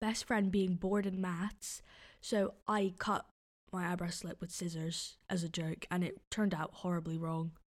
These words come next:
And it was literally just, like, a joke. Like, I wasn't even trying to, like, look cool. I was, I didn't think when cutting my eyebrow, I was like,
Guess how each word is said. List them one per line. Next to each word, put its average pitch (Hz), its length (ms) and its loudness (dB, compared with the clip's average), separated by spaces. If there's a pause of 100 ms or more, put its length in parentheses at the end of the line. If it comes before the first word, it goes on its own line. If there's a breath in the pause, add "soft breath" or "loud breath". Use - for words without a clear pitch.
(320)
And 226 100 8
it 254 40 10
was 247 100 6
literally 311 260 6
just, 254 140 2
like, 240 140 2
a 208 40 4
joke. 175 420 -2 (140)
Like, 185 320 -2
I - 40 -2
wasn't 214 240 6
even 202 200 6
trying 190 200 4
to, 175 140 2 (680 soft breath)
like, - 260 2
look 185 240 0
cool. 175 460 -2
I 185 60 -2
was, 175 320 -2
I 196 60 4
didn't 220 160 8
think 208 240 4 (280)
when 190 340 2
cutting 190 260 4
my 185 160 2
eyebrow, 175 240 -2
I - 60 -4
was 180 120 -2
like, 185 120 -8